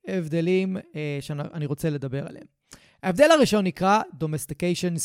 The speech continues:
Syndrome, שזה אומר סינדרום הביות. שמה זה אומר? זה מתייחס בעצם לזה שאצל חיות שעברו ביות, אנחנו יכולים למצוא קבוצה של תכונות, גם פיזיולוגיות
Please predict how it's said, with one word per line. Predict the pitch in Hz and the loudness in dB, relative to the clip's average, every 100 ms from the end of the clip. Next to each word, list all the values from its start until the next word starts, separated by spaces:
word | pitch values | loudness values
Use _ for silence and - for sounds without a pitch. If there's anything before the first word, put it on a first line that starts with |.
| - | -2
Syndrome, | 147 139 123 - | -4 -6 -10 -10
שזה | 175 | -6
אומר | 170 180 | -2 0
סינדרום | 180 - 160 143 180 240 247 269 - _ _ _ - | 0 -2 -6 2 2 2 0 -6 -10 _ _ _ -8
הביות. | 180 185 - - 135 120 151 127 - | -2 -2 -2 -14 -10 -4 -4 -6 -10
שמה | - 190 262 | -4 2 4
זה | 247 226 | 4 0
אומר? | - - 302 _ _ _ - _ _ _ | -4 -14 -20 _ _ _ -20 _ _ _
זה | - | 4
מתייחס | 208 247 - - 202 | 6 6 4 4 2
בעצם | 220 226 - 208 - 143 139 - _ _ | -4 -4 -2 -2 -2 -6 -6 -12 _ _
לזה | 156 156 117 139 - _ _ _ _ | -4 -4 -4 -10 -14 _ _ _ _
שאצל | - 202 196 233 | 2 2 6 4
חיות | - 247 330 | 6 6 6
שעברו | - 285 175 226 | 4 0 2 0
ביות, | 220 208 127 120 - | 2 2 2 -2 -4
אנחנו | 156 139 170 | -2 2 2
יכולים | 214 311 | 4 2
למצוא | 320 247 240 233 | 0 0 -2 -2
קבוצה | 175 180 - 226 247 | -4 -4 -2 -2 -2
של | - 277 | -2 -4
תכונות, | - - 196 160 - - _ _ _ - | -4 -2 -2 -2 -6 -16 _ _ _ -2
גם | 247 294 | -2 -2
פיזיולוגיות | - 240 226 180 170 147 123 123 127 | -4 2 4 4 4 2 -2 -4 -6